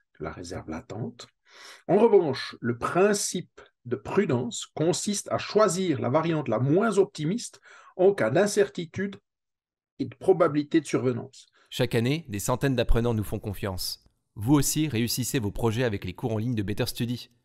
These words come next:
Speaker 2: Contactez notre institut pour votre essai gratuit sur betterstudy point C H.
Speaker 1: Donc, il y a bien un principe de prudence qui s'applique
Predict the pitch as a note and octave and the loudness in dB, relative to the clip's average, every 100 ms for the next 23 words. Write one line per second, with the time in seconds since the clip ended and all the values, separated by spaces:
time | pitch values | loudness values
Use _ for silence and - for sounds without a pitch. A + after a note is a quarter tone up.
0 | _ _ _ C#3 B2+ B2 - A2 G2 - | _ _ _ -6 -2 -2 -2 -4 -4 -4
1 | C3 - B2 D3 C#3 F#2 - A#2+ C#3+ G#2+ | -4 -2 -4 -4 -4 -6 -4 -4 -2 -2
2 | G2 C3 D3 G#2 F2 A2 D3 - G2+ C3 | -4 -6 -6 -6 -6 -4 -4 -4 -6 -6
3 | C3+ C3+ - A#2 A2+ - - - _ _ | -4 -4 -2 -6 -6 -10 -18 -20 _ _
4 | _ _ _ _ _ _ - D3+ D3+ A#2+ | _ _ _ _ _ _ 0 2 4 2
5 | A#2 - C3+ C3+ A#2+ B2 G#3+ D#3+ - G3 | -2 -6 -4 0 0 0 0 0 -2 -2
6 | A3 G3+ - F#3+ - D3 - D3 C3+ C#3+ | -2 -2 -6 -10 -2 -4 -2 -6 -4 -6
7 | B2 B2 C#3+ B2 _ _ _ - E3+ - | -10 -8 -8 -8 _ _ _ -4 -4 -4
8 | - - | -14 -16